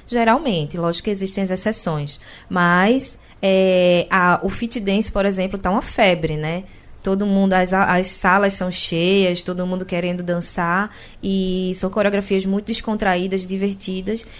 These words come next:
e que você tá ali dançando, se divertindo, ao mesmo tempo você tá exercitando seu corpo, sim, de uma forma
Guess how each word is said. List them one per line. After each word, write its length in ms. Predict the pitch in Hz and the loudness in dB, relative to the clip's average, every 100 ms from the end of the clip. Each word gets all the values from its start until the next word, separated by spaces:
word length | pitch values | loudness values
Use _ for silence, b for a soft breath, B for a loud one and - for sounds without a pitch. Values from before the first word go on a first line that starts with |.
| B | B
e 120 | 269 | -4
que 200 | 277 240 | -2 -4
você 240 | 233 233 240 | -2 -2 0
tá 180 | 240 233 | 4 4
ali 160 | 226 | 4
dançando, 420 | 220 226 226 214 | 2 0 0 -2
se 140 | 220 226 | -2 -4
divertindo, 500 | 220 226 233 233 233 | -2 0 0 0 0
ao 60 | |
mesmo 260 | 233 240 277 | 2 2 0
tempo 300 | - 269 269 | 0 0 0
você 140 | 269 277 | -4 0
tá 140 | 262 | 0
exercitando 480 | 247 247 - 269 240 | 0 0 -2 -4 -2
seu 160 | 240 254 | -2 0
corpo, 320 | 240 233 - | 2 0 -2
sim, 380 | - - 247 226 B B - | -8 -2 -2 -2 B B -4
de 120 | 220 | 0
uma 120 | 220 | 0
forma 460 | 208 208 220 208 | 2 2 2 -2